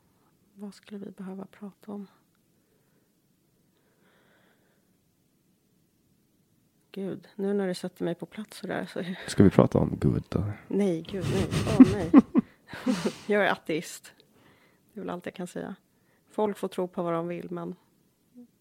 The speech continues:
Speaker 1: jag tror inte på något.
Speaker 2: Mm. Ja, det är ju, det är också väldigt svenskt att, för man gick ju, det, det var ju ganska länge sedan som man separerade kyrkan och staten och det
Speaker 1: Mm.
Speaker 2: tycker jag är bra. Tycker man kan,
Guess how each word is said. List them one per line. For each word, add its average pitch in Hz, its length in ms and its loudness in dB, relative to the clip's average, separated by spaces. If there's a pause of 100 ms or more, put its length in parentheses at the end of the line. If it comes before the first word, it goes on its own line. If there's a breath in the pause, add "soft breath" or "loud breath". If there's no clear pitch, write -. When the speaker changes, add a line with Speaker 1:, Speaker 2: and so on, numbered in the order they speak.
Speaker 1:
jag 202 200 -8
tror 170 160 -10
inte 175 120 -12
på - 100 -14
något. - 280 -14 (600)
Speaker 2:
Mm. 85 140 -6 (1700 loud breath)
Ja, 92 180 6
det 95 80 10
är 98 100 10
ju, 90 180 8
det - 120 6
är 95 60 12
också 95 280 6
väldigt - 440 0 (500)
svenskt - 500 -2
att, - 320 -10 (440)
för - 140 -4
man 87 200 4
gick 85 200 2
ju, 80 340 6
det, 71 60 4
det 82 120 6
var 85 100 8
ju 82 60 8
ganska 90 260 6
länge 90 280 6
sedan - 200 0
som - 140 -6
man - 80 0
separerade - 520 -2
kyrkan - 340 0
och - 80 -4
staten - 420 -6
och 90 60 -4
det - 60 0
Speaker 1:
Mm. 175 220 -2 (340 soft breath)
Speaker 2:
tycker - 220 6
jag - 60 10
är 90 40 0
bra. 62 180 4 (640 loud breath)
Tycker - 220 2
man 113 120 6
kan, 104 260 6